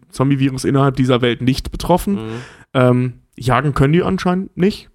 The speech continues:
Speaker 1: Töten wie Sau,
Speaker 2: Äh,
Speaker 1: aber
Speaker 2: Daryl,
Speaker 1: nicht jagen.
Speaker 2: der isst doch haufenweise Eichhörnchen ständig.
Speaker 1: Ja, Daryl, ja.
Speaker 2: Ja,
Speaker 1: Aber alle
Speaker 2: ja.
Speaker 1: anderen fangen an zu weinen, wenn sie keinen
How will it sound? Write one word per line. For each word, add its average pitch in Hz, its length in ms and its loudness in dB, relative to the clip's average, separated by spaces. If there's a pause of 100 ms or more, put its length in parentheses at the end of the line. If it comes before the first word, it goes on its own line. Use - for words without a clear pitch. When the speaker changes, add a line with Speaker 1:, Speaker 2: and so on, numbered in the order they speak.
(120)
Speaker 1:
Töten 165 340 4
wie 147 120 4
Sau, 131 260 4
Speaker 2:
Äh, 147 220 2
Speaker 1:
aber 135 200 4
Speaker 2:
Daryl, 151 120 4
Speaker 1:
nicht 185 80 2
jagen. 123 200 0
Speaker 2:
der 156 160 0
isst 165 200 -4
doch 147 100 2
haufenweise 143 460 0
Eichhörnchen 131 520 -2
ständig. 113 480 -6 (160)
Speaker 1:
Ja, 127 160 0
Daryl, 147 420 4
ja. 117 380 2
Speaker 2:
Ja, 160 140 2
Speaker 1:
Aber 147 180 4
alle 175 140 4
Speaker 2:
ja. 170 60 4
Speaker 1:
anderen 196 180 2
fangen 190 180 2
an 185 80 4
zu 180 140 0
weinen, 240 200 4
wenn 151 120 4
sie 139 80 0
keinen 139 520 2